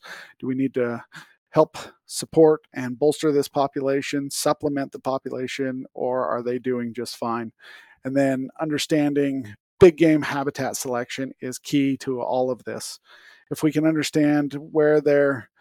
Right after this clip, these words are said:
selecting their areas and what they prefer to be, and f-, go in, look at the habitat, is the habitat gonna be able to support the amount of animals that are coming in?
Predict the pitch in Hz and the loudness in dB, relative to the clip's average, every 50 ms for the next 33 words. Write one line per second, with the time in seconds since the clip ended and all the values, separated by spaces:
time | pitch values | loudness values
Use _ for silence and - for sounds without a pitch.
0 | - - - - - - _ - - - 156 151 160 156 - - 165 160 156 156 | -20 -20 -20 -20 -20 -18 _ -4 0 2 4 4 4 2 2 0 -2 -2 0 0
1 | 151 156 156 156 147 151 147 147 139 - - 151 151 151 151 151 151 151 151 143 | -2 -4 -2 2 2 4 4 4 2 0 0 -2 0 2 2 4 4 4 4 2
2 | - 151 - - 139 135 139 135 127 123 135 143 143 - 143 143 135 - 135 123 | 0 -4 -8 -6 -6 -6 -6 -8 -6 -2 -2 0 0 2 0 0 0 -2 -6 -6
3 | - - 147 147 139 143 139 - 143 143 143 143 135 131 - - - 120 120 - | -2 0 0 2 0 0 -2 -2 -2 0 0 -2 -2 -4 -8 -10 -12 -14 -14 -16
4 | - - - _ - 151 139 135 135 139 135 135 131 120 147 147 - 147 - - | -20 -20 -18 _ -2 0 0 0 0 -2 -4 -4 -4 -4 -4 -4 -4 -6 -6 -6
5 | 127 117 127 127 123 123 123 - - 123 120 123 117 - _ _ _ _ _ - | -6 -4 -4 -4 -4 -6 -8 -8 -6 -6 -4 -4 -6 -8 _ _ _ _ _ -14
6 | 139 123 - - - 131 117 127 131 131 131 - - 131 127 - - - 127 127 | -14 -14 -8 -4 -4 -4 -2 -4 -6 -6 -6 -6 -4 -4 -4 -4 -4 -8 -10 -8
7 | 123 127 127 123 123 120 123 - - - 127 - - 135 - - - 139 135 - | -4 -2 -2 -2 -2 -2 -4 -6 -6 -8 -8 -8 -8 -8 -4 -2 -2 -2 -2 -2
8 | - 135 127 123 120 123 120 120 113 120 120 120 123 127 123 123 117 - - 131 | -4 -6 -6 -6 -6 -6 -6 -6 -6 -6 -6 -4 -4 -4 -4 -6 -8 -6 -6 -6
9 | 123 123 120 - - 127 120 120 120 117 120 120 123 | -4 -6 -6 -6 -8 -6 -6 -6 -6 -6 -6 -6 -8